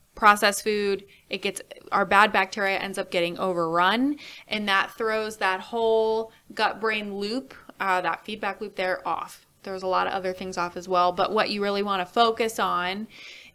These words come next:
is eating things that are rich in the, those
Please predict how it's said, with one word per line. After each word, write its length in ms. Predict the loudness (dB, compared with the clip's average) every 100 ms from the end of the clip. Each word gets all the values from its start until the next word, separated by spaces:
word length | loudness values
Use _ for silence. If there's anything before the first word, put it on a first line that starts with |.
| _
is 720 | 4 6 6 4 0 -2 -8 -12 -20 _ _
eating 340 | -2 2 2 0
things 420 | -2 -4 -4 -10 -2
that 320 | 4 4 4
are 440 | 4 4 4 2 0
rich 380 | 2 2 2 -2
in 280 | -2 -4 -2
the, 480 | -2 0 -2 -4 -14 -10 -4
those 240 | -2 -2